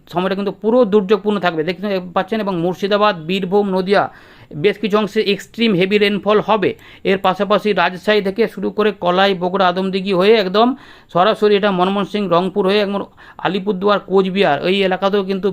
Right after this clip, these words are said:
বৃষ্টিপাত যাবে। বুঝতে পারছেন, এই যে যাচ্ছে, এটা এখন তো দেখিয়ে দিলাম। এই আব-, এবং ঢাকাতে বৃষ্টিপাত হবে, ময়মনসিংহে বৃষ্টিপাত হবে, চট্টগ্রামে বৃষ্টিপাত হবে। চট্টগ্রামে যে চাঁদপুর,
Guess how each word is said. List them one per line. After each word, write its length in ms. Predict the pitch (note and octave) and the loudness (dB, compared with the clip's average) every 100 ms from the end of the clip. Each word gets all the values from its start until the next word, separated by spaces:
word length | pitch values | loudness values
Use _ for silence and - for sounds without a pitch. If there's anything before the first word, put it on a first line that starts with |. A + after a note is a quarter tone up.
| E3 | -4
বৃষ্টিপাত 460 | F3 G3 G3 A#3+ B3 - _ _ - C#3+ | -8 -4 0 0 -2 -16 _ _ -16 -2
যাবে। 280 | F3+ E3 C#3 - - - | 0 0 -2 -4 -10 -4
বুঝতে 200 | F3+ G#3+ | -2 2
পারছেন, 180 | G#3+ G#3+ F#3+ | 0 0 -2
এই 60 | |
যে 60 | F#3+ F3+ | 0 -2
যাচ্ছে, 260 | F3+ - D4 - _ - | -2 0 -2 -4 _ -6
এটা 120 | E3+ G3 | -2 0
এখন 120 | F#3+ G3 | 0 0
তো 40 | E3+ | 0
দেখিয়ে 200 | E3 G3+ | 0 2
দিলাম। 180 | G#3+ A#3 - G3 | 2 0 0 -2
এই 60 | G#3+ | 0
আব-, 100 | F3+ F3 | 0 0
এবং 100 | G#3 E3+ - | -2 -4 -4
ঢাকাতে 340 | D#3+ G3 G3 F#3+ | -2 0 0 -2
বৃষ্টিপাত 300 | F#3+ G3+ G3 | -2 -2 0
হবে, 100 | G#3 G#3 | 0 2
ময়মনসিংহে 440 | F3 F#3+ F#3+ G3+ F#3 | 0 0 -4 -4 -4
বৃষ্টিপাত 280 | F#3 G3+ G3 | -4 -2 0
হবে, 120 | G#3+ - | -2 0
চট্টগ্রামে 520 | F#3 F3 G3+ A3 A3+ G3+ | -2 0 0 2 0 -2
বৃষ্টিপাত 300 | G3 F#3+ F#3 | -4 -2 0
হবে। 180 | F#3+ B3+ C4+ - - - _ _ | 2 2 0 -10 -20 -20 _ _
চট্টগ্রামে 500 | - F3+ E3+ G#3 G#3 G#3 | 0 0 0 0 2 0
যে 40 | F#3+ | 0
চাঁদপুর, 340 | F#3 F3+ F3 | 0 0 2